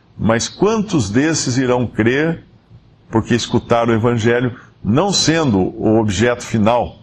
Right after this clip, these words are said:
da conversa, o alvo da conversa? E aqui Deus iria usar, então, Paulo,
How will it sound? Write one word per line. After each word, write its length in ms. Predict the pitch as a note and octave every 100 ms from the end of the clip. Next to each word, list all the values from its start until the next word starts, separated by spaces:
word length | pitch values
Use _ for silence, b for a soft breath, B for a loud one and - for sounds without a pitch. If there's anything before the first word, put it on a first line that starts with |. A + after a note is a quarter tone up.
| - - _ -
da 120 | F#2
conversa, 600 | G#2 F2+ E2+ G#2+ G2 F#2+
o 140 | F2+
alvo 300 | F#2+ G#2+ E2+
da 120 | E2
conversa? 560 | D#2 E2 D#2 D2+ - - b b b b -
E 120 | A2
aqui 320 | G#2 A2 B2+ F2+ - -
Deus 340 | G#2 A#2+ A#2+
iria 240 | A2+ A2 B2
usar, 320 | G2 A2 A2+
então, 320 | G2 A2 A2 G2+ - - - - - -
Paulo, 500 | A#2+ C3 F#2+ D#2